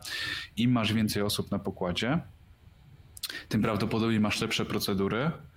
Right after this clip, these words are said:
więc za każdą złotówkę ebitdy jesteśmy w stanie, z-, jak gdyby inwestor jest w stanie zapłacić więcej.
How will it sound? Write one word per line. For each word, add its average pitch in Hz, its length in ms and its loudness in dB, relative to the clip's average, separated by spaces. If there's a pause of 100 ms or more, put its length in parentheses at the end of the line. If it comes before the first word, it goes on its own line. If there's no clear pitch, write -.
(320)
więc 101 120 2
za 107 100 0
każdą 113 360 0
złotówkę 110 460 0
ebitdy 104 500 0
jesteśmy 101 400 0
w - 40 -4
stanie, 98 580 0
z-, 95 260 -2
jak 101 140 -2
gdyby 101 200 0
inwestor 101 340 2
jest 98 120 0
w - 40 -16
stanie 95 180 0
zapłacić 92 500 -2
więcej. 90 400 0